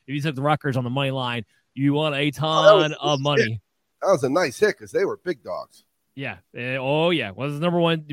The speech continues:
Speaker 1: playing the number one team in the nation, your Rutgers.
Speaker 2: Yep.
Speaker 1: That, that was, but just a little shout out to my guys there. All right. All right. All right. Let's talk about the Baltimore Ravens, Cleveland Browns, Showdown number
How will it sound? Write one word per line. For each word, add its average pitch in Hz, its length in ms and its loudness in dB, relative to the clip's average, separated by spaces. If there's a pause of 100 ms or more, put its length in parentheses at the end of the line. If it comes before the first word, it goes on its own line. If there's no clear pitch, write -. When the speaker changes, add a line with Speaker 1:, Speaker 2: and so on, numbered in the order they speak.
Speaker 1:
playing 180 240 0
the 196 40 -2
number 190 140 0
one 190 140 2
team 180 180 -2
in 165 80 0
the 175 80 -2
nation, 170 280 -2
your 151 100 -2
Rutgers. 127 540 -4 (340)
Speaker 2:
Yep. - 100 -14 (280)
Speaker 1:
That, 131 240 -8
that 135 100 -8
was, 139 320 -8
but 131 140 -10
just 135 160 -10
a 147 40 -6
little 135 140 -2
shout 139 320 -4
out 123 80 -10
to 135 80 -16
my 127 140 -8
guys 117 320 -10
there. 123 240 -6 (580)
All 220 80 -2
right. 127 240 -2 (100)
All 160 80 -2
right. 127 280 -2
All 87 80 -12
right. - 80 -20 (320)
Let's 135 100 -8
talk 208 160 2
about 175 160 0
the 151 60 -2
Baltimore 139 340 2
Ravens, 101 500 -8 (200)
Cleveland 131 320 -4
Browns, 110 640 -6 (460)
Showdown 139 840 -2
number 123 220 -4